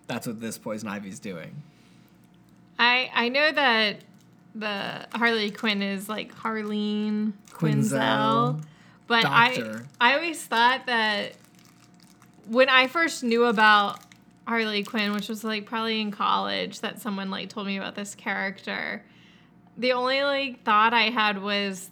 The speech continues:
Speaker 2: there's a character in the Val Kilmer, Kilmer Batman Forever. It's, like, Doctor Chase, like, Meridian, and I
Speaker 1: Nicole
Speaker 2: thought that
Speaker 1: Kidman,
Speaker 2: was
Speaker 1: right?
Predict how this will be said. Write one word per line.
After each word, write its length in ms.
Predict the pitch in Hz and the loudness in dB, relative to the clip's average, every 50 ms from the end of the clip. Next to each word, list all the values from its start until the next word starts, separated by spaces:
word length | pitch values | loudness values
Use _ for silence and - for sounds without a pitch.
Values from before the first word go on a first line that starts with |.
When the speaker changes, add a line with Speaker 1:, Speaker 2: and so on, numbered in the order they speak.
| - | -12
Speaker 2:
there's 260 | - 220 220 226 226 | -8 -6 -4 -4 -2
a 120 | 233 233 220 | -4 -4 -4
character 580 | 208 - - 226 226 226 247 240 - 285 233 | -6 -4 -2 0 0 0 -2 -4 -4 -4 -2
in 120 | 226 226 220 | -2 -2 -2
the 100 | 208 196 | -4 -2
Val 320 | 185 202 202 202 202 202 | -2 0 0 0 0 -2
Kilmer, 580 | 202 - - 233 214 214 214 226 208 196 196 - - _ _ - | -4 -8 -8 -8 -8 -6 -6 -6 -6 -8 -10 -12 -16 _ _ -20
Kilmer 640 | - - - 226 226 220 202 190 190 196 196 208 220 | -12 -8 -6 -4 -4 -4 -4 -4 -4 -4 -4 -4 -4
Batman 380 | 214 214 208 - 202 190 190 202 | -4 -4 -6 -4 -4 -6 -8 -8
Forever. 800 | 202 - 196 202 202 202 196 180 190 - 196 196 220 208 202 - - - - _ - _ _ _ | -10 -10 -6 -2 -2 -2 -2 -2 -4 -6 -6 -6 -6 -8 -10 -12 -18 -20 -20 _ -20 _ _ _
It's, 140 | 202 190 - | -14 -6 -4
like, 180 | 214 202 196 | -4 -4 -2
Doctor 380 | - 208 208 208 208 - 208 202 | 0 0 0 0 -2 -6 -8 -8
Chase, 640 | 196 - - - - 196 190 202 220 - - - - | -10 -12 -12 -8 -6 -6 -6 -6 -8 -10 -14 -14 -12
like, 160 | 220 208 202 220 | -12 -12 -10 -8
Meridian, 840 | 208 202 196 190 190 190 220 226 240 254 269 277 285 285 294 294 - - | -8 -8 -8 -8 -8 -8 -8 -6 -6 -6 -6 -6 -6 -8 -10 -12 -8 -4
and 340 | 220 226 226 226 226 214 - - - - _ - _ _ - | -4 -2 -2 -2 -4 -6 -10 -16 -20 -20 _ -20 _ _ -2
I 140 | - 214 226 | 2 2 2
Speaker 1:
Nicole 280 | 165 262 254 220 196 196 | 4 4 4 4 4 6
Speaker 2:
thought 20 | 175 | 8
that 240 | 208 202 208 220 156 | 10 10 10 10 8
Speaker 1:
Kidman, 80 | 131 | 6
Speaker 2:
was 120 | 127 113 113 | 2 2 0
Speaker 1:
right? 160 | - - - | 0 0 -4